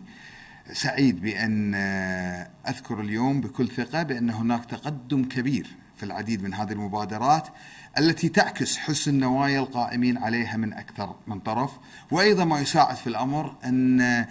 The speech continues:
لدى العديد من النواب اللي جزء منهم كان جديد، يعني، وأول مرة يمكن يدخل مجلس الأ-، الأمة في الفصل التشريعي الحالي،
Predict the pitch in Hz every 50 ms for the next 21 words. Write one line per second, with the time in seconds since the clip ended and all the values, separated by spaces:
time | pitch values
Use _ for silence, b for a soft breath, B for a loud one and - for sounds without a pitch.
0 | B B B B B B B B B B - 139 143 143 123 151 143 143 135 120
1 | 139 139 123 175 226 240 214 160 160 156 147 135 127 123 120 117 110 107 98 92
2 | 87 110 110 110 107 104 123 117 110 120 127 123 123 123 117 120 - 123 117 110
3 | 107 92 113 107 98 117 139 127 107 87 80 95 92 90 95 98 98 98 98 95
4 | 92 120 113 113 110 104 104 107 104 98 101 98 101 95 92 - - 95 92 95
5 | - - 92 98 98 90 - - 101 92 95 101 98 - - 98 98 82 95 110
6 | 104 98 95 - - 98 95 85 - - 95 - - 95 - - 98 - - 101
7 | 104 101 - - 104 - - 98 90 - - 110 110 107 110 110 104